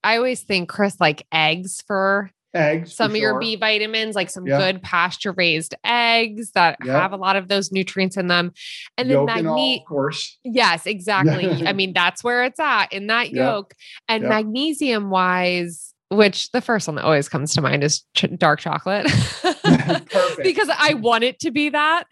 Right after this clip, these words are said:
Speaker 2: Right.
Speaker 1: Um,
Speaker 2: <laughs>
Speaker 1: but, like, I always think of, like, nuts and dark
Speaker 2: Mm-hmm. Nut,
Speaker 1: chocolate.
Speaker 2: yeah.
Speaker 1: And, and even though those are all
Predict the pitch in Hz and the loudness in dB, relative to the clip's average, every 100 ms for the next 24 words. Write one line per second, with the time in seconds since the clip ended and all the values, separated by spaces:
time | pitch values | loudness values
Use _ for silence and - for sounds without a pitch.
0 | - 170 175 - 226 214 202 - 185 - | -4 2 2 2 0 0 -2 -4 -4 -6
1 | - 226 277 269 240 226 - 240 277 277 | -4 -2 0 0 0 -2 0 0 0 -4
2 | 240 202 190 180 190 196 202 151 - - | -4 0 0 0 -2 0 2 2 0 -8
3 | - - - 196 185 160 156 143 285 240 | -8 -10 -10 -2 2 2 2 0 -2 0
4 | 202 214 208 - 294 285 311 330 277 254 | -2 -2 -4 -4 -2 0 -2 -2 -2 0
5 | 233 214 208 _ - - _ _ - 208 | 0 -2 -4 _ -20 -20 _ _ -20 -4
6 | 254 247 233 247 - 156 196 190 185 185 | -2 0 -2 -4 -4 -2 0 2 0 0
7 | 180 175 175 | 0 -2 -4